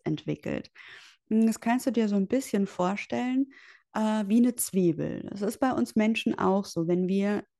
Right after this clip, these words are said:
ein Thema haben oder wenn sich ein Problem zeigt, wenn da etwas ist, womit wir uns beschäftigen,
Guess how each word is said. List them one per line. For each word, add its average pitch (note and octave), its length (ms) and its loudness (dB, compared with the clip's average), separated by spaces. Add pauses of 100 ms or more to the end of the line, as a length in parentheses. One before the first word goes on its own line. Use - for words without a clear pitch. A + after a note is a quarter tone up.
(100)
ein F#3 140 -2
Thema B3 420 2
haben G#3 300 0
oder F3+ 200 0
wenn F#3 180 2
sich F#3 220 -4
ein E3+ 400 0
Problem A#3 680 2
zeigt, G#3+ 420 -4
wenn E3+ 120 0
da E3+ 100 -2
etwas - 260 -12
ist, - 180 -12
womit E3 300 0
wir - 80 -10
uns - 120 -8
beschäftigen, G#3+ 800 -2